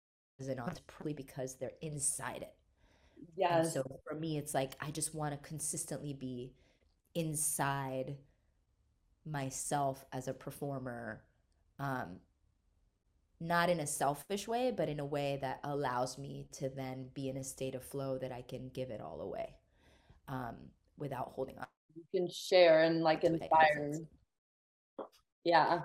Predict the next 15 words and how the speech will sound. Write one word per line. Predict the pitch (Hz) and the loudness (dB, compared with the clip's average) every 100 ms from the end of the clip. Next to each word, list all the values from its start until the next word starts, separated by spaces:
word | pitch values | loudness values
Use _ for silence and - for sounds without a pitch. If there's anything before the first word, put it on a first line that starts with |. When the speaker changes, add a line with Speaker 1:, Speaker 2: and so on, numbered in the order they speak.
| - | 2
Speaker 1:
Yeah, | 254 202 | 6 6
and | 190 | 4
you | 208 | 0
can | 226 202 | 0 -4
share | - 220 226 | 2 6 6
it | 185 | 6
without, | 185 180 180 170 | 6 8 8 6
like, | 175 | 2
a | 175 | 0
sense | 151 - 160 160 156 - | -4 -2 0 0 -4 -6
of, | 151 147 | -4 -2
like, | 147 135 135 - - _ _ _ _ _ | -2 0 -2 -6 -20 _ _ _ _ _
it's, | 165 - | -8 -4
like, | 170 156 156 - - | -2 -2 -2 -10 -4
ultimate, | 165 175 190 180 160 - | -2 -2 -2 -2 -4 -8